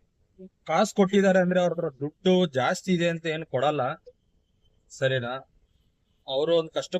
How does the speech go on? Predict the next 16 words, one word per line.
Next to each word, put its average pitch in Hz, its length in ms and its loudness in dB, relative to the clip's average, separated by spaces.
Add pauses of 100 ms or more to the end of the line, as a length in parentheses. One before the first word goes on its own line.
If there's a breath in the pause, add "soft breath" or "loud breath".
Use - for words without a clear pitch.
ಕೊಟ್ಟಿದ್ದಾರೆ, 170 440 0 (180)
ಅವ್ರದ್ದು 165 360 -2
ಕಷ್ಟ - 180 -6 (120)
ಹೆಂಗಿರುತ್ತೋ 147 480 -4
ಏನೋ 151 100 -4 (100)
ಗೊತ್ತಿಲ್ಲ, 139 360 -4 (640)
ಅನ್ಕೊಂಡಾದ್ರೂ 156 580 -2 (100)
ಕೊಟ್ಬಿಟ್ರೆ 170 460 -2 (120)
ತುಂಬಾ 147 180 0 (120)
ಒಳ್ಳೇದು. 131 340 -2 (1120)
ಏನ್ 165 180 -2
ಮಾಡ್ತೀರಾ, 156 400 -2 (140)
ಇಸ್ಕೋತಾರೆ, 156 480 -2 (160)
ಫೋನ್ಗಳು 156 380 -2
ರಿಸೀವ್ 156 260 -4
ಮಾಡಲ್ಲ, 147 240 0